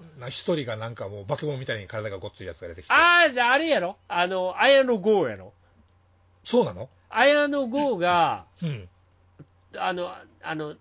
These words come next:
Speaker 2: 綾野剛と滝藤賢一やろ？
Speaker 1: そうなの？
Speaker 2: い-、い-、い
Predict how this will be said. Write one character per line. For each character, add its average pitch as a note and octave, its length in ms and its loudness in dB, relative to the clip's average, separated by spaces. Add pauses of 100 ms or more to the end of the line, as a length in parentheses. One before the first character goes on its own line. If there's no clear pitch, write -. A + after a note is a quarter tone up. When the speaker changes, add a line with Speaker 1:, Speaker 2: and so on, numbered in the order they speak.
(120)
Speaker 2:
綾 C4+ 300 2
野 C4 180 0
剛 A#3+ 180 -2
と - 140 -6
滝 - 260 -12
藤 G#3+ 160 0
賢 B2+ 220 -4
一 B2 160 -8
や A#2+ 80 -2
ろ？ D#2+ 100 -18 (640)
Speaker 1:
そ D3+ 160 -4
う - 20 -8
な F#2+ 100 -10
の？ D#2+ 120 -16 (800)
Speaker 2:
い-、 - 40 -10
い-、 - 0 - (260)
い E3+ 40 -4